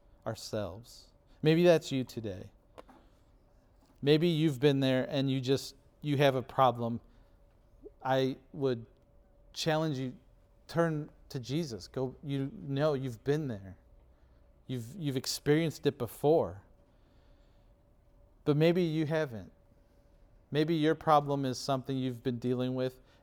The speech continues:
Maybe your life's just been difficult. Maybe you haven't tried Jesus before. If you would just give him a chance. You know, all these things we try in our life, it always seems so like, "Oh, I can handle this. It's in my control."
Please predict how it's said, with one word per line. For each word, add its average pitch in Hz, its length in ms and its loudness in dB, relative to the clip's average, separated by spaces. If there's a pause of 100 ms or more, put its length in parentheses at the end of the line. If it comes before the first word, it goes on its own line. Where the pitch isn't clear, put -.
Maybe 156 260 4
your 160 200 4
life's 147 540 4
just - 260 -6
been 139 180 2 (220)
difficult. 135 600 2
Maybe 151 260 4
you 147 180 2
haven't 139 360 2
tried 139 340 2
Jesus 104 340 -10
before. - 520 -16 (1200)
If - 140 -6
you 185 100 4
would 196 80 0
just 143 300 -8 (600)
give 156 140 -2
him 160 140 -2
a 127 40 -4
chance. - 760 -14 (1900)
You 139 80 -8
know, 131 100 -4
all 131 180 6
these 175 260 2
things 160 260 2
we 147 100 0
try 143 280 4
in 139 120 2
our 131 140 2
life, 135 260 4 (100)
it 147 160 -2
always 160 300 4
seems 151 360 -4
so 135 480 0 (600)
like, 127 240 0
"Oh, 147 140 0
I 131 120 0
can 131 180 -8
handle 127 320 -4
this. 110 260 -10
It's - 160 -10
in 127 120 -4
my 120 140 -4
control." 117 680 -6